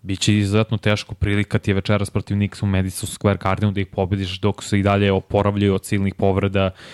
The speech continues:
i nedostat-, i zbog toga što im nedostaju važni igrači, imaš Toronto, isto to možeš da pobediš, Boston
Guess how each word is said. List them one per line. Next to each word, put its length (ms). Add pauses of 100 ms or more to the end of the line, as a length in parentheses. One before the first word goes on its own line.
(220)
i 140
nedostat-, 640
i 640
zbog 240
toga 160
što 140
im 40
nedostaju 680 (400)
važni 320
igrači, 460
imaš 340
Toronto, 520
isto 220
to 120
možeš 240
da 60
pobediš, 440
Boston 460